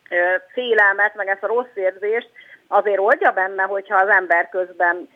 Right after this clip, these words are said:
ö, kedves, meg puszilgatja, meg ölelgeti. <clears throat> Tehát annak ellenére, hogy ez neki egy kellemetlen érzés, ö, azért, azért a, a lelki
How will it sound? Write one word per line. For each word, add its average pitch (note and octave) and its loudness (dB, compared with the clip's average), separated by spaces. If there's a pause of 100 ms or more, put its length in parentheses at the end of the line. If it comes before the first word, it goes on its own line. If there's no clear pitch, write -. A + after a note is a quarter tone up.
(180)
ö, F#3+ -6
kedves, G#3 0
meg F#3+ -4
puszilgatja, F#3+ 0
meg F3+ 0
ölelgeti. D3+ 0 (440)
<clears throat> - -4 (1000)
Tehát - -4
annak C4 2
ellenére, A3 -2
hogy G3+ -4
ez G3+ -2
neki G#3 -8
egy F#3 -8
kellemetlen G3+ 0
érzés, F3 -2 (560)
ö, G3 4 (220)
azért, G3 -4 (120)
azért F#3+ -2
a, G3 2
a - 2
lelki A3+ 0